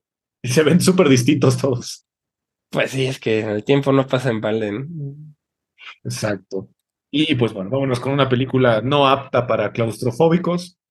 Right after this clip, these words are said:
Speaker 1: una película del, eh, dos mil diez, protagonizada, pues, casi en su totalidad por Ryan Reynolds, eh, o casi sí, ¿no? To-, toda la película es Ryan Reynolds, eh, una película
Speaker 2: Ujú.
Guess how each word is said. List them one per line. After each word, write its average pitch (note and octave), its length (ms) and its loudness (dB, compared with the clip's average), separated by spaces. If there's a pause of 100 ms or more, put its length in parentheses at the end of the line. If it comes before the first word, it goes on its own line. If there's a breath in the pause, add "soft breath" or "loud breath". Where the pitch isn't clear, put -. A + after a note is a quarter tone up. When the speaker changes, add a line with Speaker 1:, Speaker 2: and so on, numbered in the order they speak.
Speaker 1:
una C3+ 180 0
película B2 460 0
del, C#3 420 -2
eh, G2+ 720 -2
dos A2+ 180 -2
mil C#3+ 160 2
diez, F#3+ 400 0 (320)
protagonizada, B2+ 1080 2
pues, C#3 160 -8
casi F3 200 4
en E3 80 4
su C3+ 120 -2
totalidad C3+ 540 2
por A#2+ 500 0
Ryan C3+ 360 2
Reynolds, F3+ 560 -2 (640)
eh, G2 580 -6
o A2+ 100 -6
casi F3 220 2
sí, D#3+ 160 0
¿no? F#3 240 -2
To-, F#3 220 0
toda F#3 200 4
la D3 100 4
película D#3 280 0
es C#3 60 0
Ryan D3 280 2
Reynolds, E3+ 600 -4
eh, A#2 320 -2
una C#3 180 0
película C3 360 2
Speaker 2:
Ujú. - 120 -4